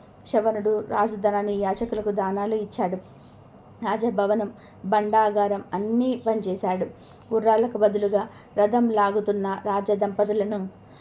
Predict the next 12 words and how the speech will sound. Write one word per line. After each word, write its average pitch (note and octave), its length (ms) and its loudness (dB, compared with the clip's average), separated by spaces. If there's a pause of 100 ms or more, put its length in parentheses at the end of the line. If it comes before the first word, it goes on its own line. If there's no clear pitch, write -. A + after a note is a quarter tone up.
(320)
నెత్తురు A3+ 600 2
రోడేలా G#3 720 4 (460)
మూని A3+ 440 0 (160)
కొరడాలతో G3+ 560 4
కొట్టాడు. F#3 520 0 (440)
ఇంత A3+ 260 2
జరుగుతున్న G#3 720 0 (320)
కుషికుడు, B3 580 0
అతని G#3 300 -2
భార్య G3+ 480 -2 (100)
ఆగ్రహించలేదు, G#3 840 -2 (340)
రోధించలేదు, A3 680 2